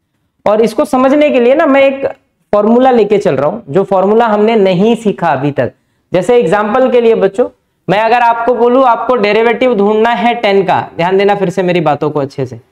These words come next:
टेन एक्स का derivative ढूंढना है तो आप बोलेंगे, "सर वो sec का square होता है।" तो कल को मैंने जब इसका integration करना था तो मैंने आपको बताया वो टेन एक्स होता है, ध्यान देना। लेकिन सर टेन एक्स का integration नहीं होता, टेन एक्स का integration हमारे पास available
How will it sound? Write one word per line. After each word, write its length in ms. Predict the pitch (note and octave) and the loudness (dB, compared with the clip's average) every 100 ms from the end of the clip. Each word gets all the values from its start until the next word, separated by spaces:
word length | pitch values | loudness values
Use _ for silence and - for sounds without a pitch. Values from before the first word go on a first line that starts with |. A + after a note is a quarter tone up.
| _ _ _ _ F#3+ | _ _ _ _ -4
टेन 160 | G3 | -2
एक्स 180 | G#3+ G3 | -2 -4
का 120 | A#3+ | -4
derivative 480 | G#3+ G#3+ G#3+ G#3 G#3+ | -2 0 0 -2 0
ढूंढना 280 | F#3 F#3+ G#3 | 0 0 0
है 60 | |
तो 100 | G#3+ | 0
आप 120 | G3+ G3+ | 0 2
बोलेंगे, 360 | G3+ G#3 G#3+ | 0 0 -2
"सर 180 | G#3 G#3+ | -2 -2
वो 120 | G3+ | -2
sec 240 | - F#3 - | -2 -6 -2
का 100 | G3+ | -4
square 300 | - G3 G#3+ | -2 -2 0
होता 220 | A3+ A#3+ | 0 0
है।" 160 | F#3+ B2+ _ _ _ - | 0 -4 _ _ _ -8
तो 60 | |
कल 300 | F3 G3 F#3+ | -4 0 0
को 100 | F#3+ | 0
मैंने 280 | G#3 G#3 G#3+ | 0 0 0
जब 160 | G3 G3 | 0 0
इसका 240 | G3 A3 | -2 -2
integration 640 | G#3 F#3+ G#3+ G#3+ G#3 A3+ G3+ | 0 0 0 0 0 -2 0
करना 280 | F#3+ F#3 F#3 | -2 -2 -2
था 80 | A3+ | -2
तो 100 | G#3+ | 0
मैंने 180 | G3 G3 | 0 -2
आपको 240 | F#3+ G3+ | -2 -2
बताया 300 | F#3 F#3 G3+ | -2 0 0
वो 120 | A#3 | 0
टेन 240 | A#3 E3+ B2+ | -2 -4 -4
एक्स 220 | - - | -6 -12
होता 180 | A#2+ - | -18 -20
है, 80 | _ _ _ _ _ _ _ _ _ _ C#3+ | _ _ _ _ _ _ _ _ _ _ -6
ध्यान 220 | C#3 A2+ | -6 -6
देना। 840 | B2+ - _ _ _ _ _ - | -14 -20 _ _ _ _ _ 0
लेकिन 260 | G#3 B3+ F4+ | 0 2 0
सर 160 | C#4 G#4+ | 0 -2
टेन 280 | B3+ A#3 | 0 2
एक्स 180 | D#4 - | 0 0
का 100 | E4+ | -2
integration 640 | D#4+ C4 D4 C4+ C4 C4+ | 0 0 2 2 2 0
नहीं 200 | B3 F#3 A#2+ | 0 0 -4
होता, 260 | F#2+ - _ _ _ _ _ _ _ _ _ _ - | -6 -14 _ _ _ _ _ _ _ _ _ _ -4
टेन 140 | D3+ F#3 | -2 -2
एक्स 160 | F#3+ | -2
का 100 | G#3+ | -2
integration 520 | F#3 F3 F3 F3 F#3+ | -2 0 -2 -2 -4
हमारे 240 | D#3 C#3 D3 | -2 -2 0
पास 240 | E3+ E3+ | 0 0
available 520 | C3+ C3 C#3 F3 D4 | -2 -2 -2 -2 -2